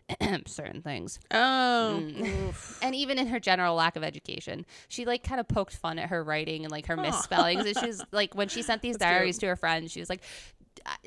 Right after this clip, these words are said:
Speaker 1: I know they're badly written
Speaker 2: Mm.
Speaker 1: and just laugh alongside me." 'Cause,
Speaker 2: Mm.
Speaker 1: I mean, education. She
Speaker 2: Yeah.
Speaker 1: wasn't educated past, what, thirteen?
Speaker 2: Mm.
Speaker 1: So, so inspired, she wrote a weekly fashion column for the society magazine Scottish Life,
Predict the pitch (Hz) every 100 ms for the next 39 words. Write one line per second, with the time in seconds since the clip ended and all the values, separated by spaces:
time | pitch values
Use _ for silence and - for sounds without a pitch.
0 | 214 233 247 233 247 302 - 196 196 202
1 | 156 160 135 185 196 220 214 202 196 190
2 | 262 - 175 170 175 165 160 143 160 -
3 | 127 135 - - 196 220 202 262 262 269
4 | 254 277 262 180 - - 240 247 247 226
5 | 226 - 175 170 - 165 - 175 151 -
6 | 180 175 - 208 247 311 226 202 - -
7 | 160 160 170 - _ _ _ _ _ _
8 | _ _ - - - - - - - -
9 | 349 403 - 170 156 160 226 - - _
10 | - - 262 247 254 - 240 254 - 330
11 | 330 - 277 - 254 208 165 165 202 208
12 | 208 202 - 233 285 294 196 190 208 160
13 | 151 170 - - 247 262 277 - 185 160
14 | - -